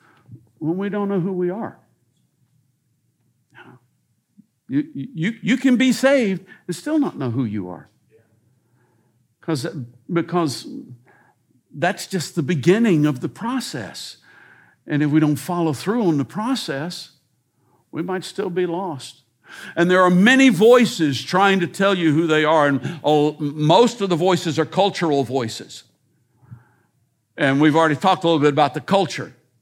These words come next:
that we're in. A-, and usually, usually when those voices are trying to tell you who they are,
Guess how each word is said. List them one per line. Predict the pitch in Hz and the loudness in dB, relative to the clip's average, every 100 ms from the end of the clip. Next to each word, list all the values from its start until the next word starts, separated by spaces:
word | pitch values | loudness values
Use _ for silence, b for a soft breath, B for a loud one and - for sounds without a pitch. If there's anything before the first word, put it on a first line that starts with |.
| _ _ | _ _
that | 123 117 | -10 -10
we're | - 117 | -10 -10
in. | 127 101 104 _ _ _ _ - b b b b b b | -10 -10 -14 _ _ _ _ -20 b b b b b b
A-, | 131 - | -2 2
and | 156 160 | 2 4
usually, | 208 240 180 196 185 175 170 | 4 4 4 2 4 4 2
usually | 165 160 233 190 196 180 | 2 2 2 2 4 4
when | 156 180 170 | 4 4 6
those | 196 208 | 4 2
voices | 170 196 165 165 | 0 0 0 -2
are | 160 | -4
trying | - 175 | 0 -2
to | 156 | 0
tell | 185 | -2
you | 170 | 0
who | 156 160 | 0 2
they | 147 | 2
are, | 165 202 | 2 2